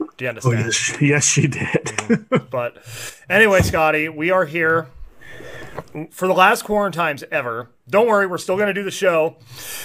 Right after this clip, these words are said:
Speaker 1: but it's not gonna be called Quarantimes anymore.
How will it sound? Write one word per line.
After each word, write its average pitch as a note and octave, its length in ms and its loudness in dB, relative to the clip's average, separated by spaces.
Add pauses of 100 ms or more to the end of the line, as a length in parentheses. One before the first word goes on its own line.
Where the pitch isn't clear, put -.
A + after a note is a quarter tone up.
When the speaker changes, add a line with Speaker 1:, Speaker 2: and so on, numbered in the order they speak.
(340)
Speaker 1:
but G3+ 200 4
it's E3+ 140 -6
not A3 140 2
gonna A3+ 120 -4
be G#3 80 -2
called G3+ 220 2
Quarantimes D3+ 560 -2
anymore. B2+ 440 -6